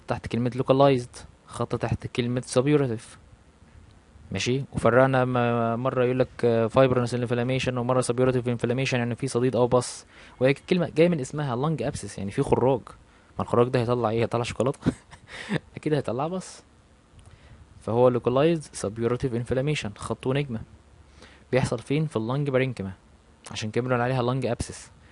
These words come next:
بس فيقول لك بقى ان هو بيعمل irregular cavity containing pus. سبحانه، لانج ابسس خراج هيبقى، هيكون في ايه؟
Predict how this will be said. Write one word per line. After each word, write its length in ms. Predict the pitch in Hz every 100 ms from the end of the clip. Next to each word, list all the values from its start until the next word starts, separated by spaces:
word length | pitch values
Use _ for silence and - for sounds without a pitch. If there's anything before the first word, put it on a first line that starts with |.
| - - - - - _ _ _ _ _ - - - - _ _
بس 380 | 143 160 - -
فيقول 260 | 139 156 165
لك 60 |
بقى 160 | 151 165
ان 80 | 160
هو 60 |
بيعمل 420 | 156 165 165 156 127
irregular 480 | 131 156 147 135
cavity 500 | 123 165 170 185 180
containing 420 | 131 - 151 143 120
pus. 440 | 113 - - - - _ _ - _ _ - - -
سبحانه، 500 | - 104 139 143 101 - -
لانج 260 | 107 135 127
ابسس 420 | 135 - 101 -
خراج 460 | - 110 127 120 104
هيبقى، 360 | 104 110 117
هيكون 220 | 117 - 131
في 180 | -
ايه؟ 240 | 120 135